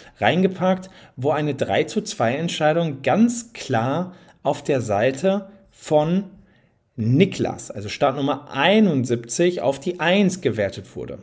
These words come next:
Somit, weil die schlechteste Punktzahl immer eine Platzierung nachrückt, musste ich hier eine eins vergeben. Und deswegen steht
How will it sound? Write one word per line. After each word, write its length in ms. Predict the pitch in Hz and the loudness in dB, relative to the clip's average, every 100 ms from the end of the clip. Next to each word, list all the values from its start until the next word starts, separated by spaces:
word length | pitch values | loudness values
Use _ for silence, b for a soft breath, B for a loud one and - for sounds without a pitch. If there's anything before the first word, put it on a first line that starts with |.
| 123 | -12
Somit, 680 | 104 110 220 208 113 - - B B B | -2 6 8 8 4 -2 -12 B B B
weil 160 | 113 113 | 2 2
die 140 | 120 | 0
schlechteste 800 | - 151 170 254 262 196 - 165 | -4 0 4 4 4 -2 0 -2
Punktzahl 840 | 131 185 170 - - 123 101 - _ - | 0 2 2 0 -2 -2 -4 -12 _ -2
immer 560 | 185 190 156 101 - - _ _ _ _ - | 4 6 4 0 -8 -20 _ _ _ _ -8
eine 480 | 120 165 196 202 190 | 0 4 6 4 4
Platzierung 500 | 180 - 170 139 131 | 0 0 0 2 2
nachrückt, 600 | 185 220 - 151 214 - B B B | 2 0 2 2 2 -6 B B B
musste 340 | 160 165 - | 0 0 -2
ich 240 | 127 123 - | -4 -6 -6
hier 460 | - 180 196 220 - - | 0 2 2 0 -6 -12
eine 300 | 143 156 - | -4 -4 -2
eins 360 | 123 156 180 175 | 0 2 2 0
vergeben. 540 | - 95 98 73 117 - B B B B - | -6 -8 -6 -10 -12 -20 B B B B -18
Und 200 | 101 - | -12 -6
deswegen 840 | 101 - 151 160 180 233 269 - - | -4 -4 -4 -2 2 2 0 -10 -16
steht 680 | - - 104 113 - - | -12 -6 -4 -4 -6 -14